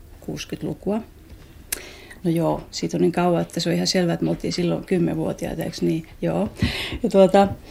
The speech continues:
silloin oli niin kuin tää ilmapiiri aivan erilainen kuin nyt on. Eli kaikki tämmönen,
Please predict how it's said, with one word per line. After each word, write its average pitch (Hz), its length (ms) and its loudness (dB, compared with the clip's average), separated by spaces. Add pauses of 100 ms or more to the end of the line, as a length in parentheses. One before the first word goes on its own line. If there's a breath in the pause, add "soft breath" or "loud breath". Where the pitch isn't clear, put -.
(340 loud breath)
silloin 247 420 8
oli 208 180 6
niin 202 180 6
kuin 202 280 4 (580 loud breath)
tää 196 360 6
ilmapiiri 185 720 8
aivan 190 240 6
erilainen 175 600 6
kuin 180 260 4
nyt 185 320 4
on. 156 140 0
Eli 175 300 4 (400 loud breath)
kaikki 214 280 4
tämmönen, 185 580 8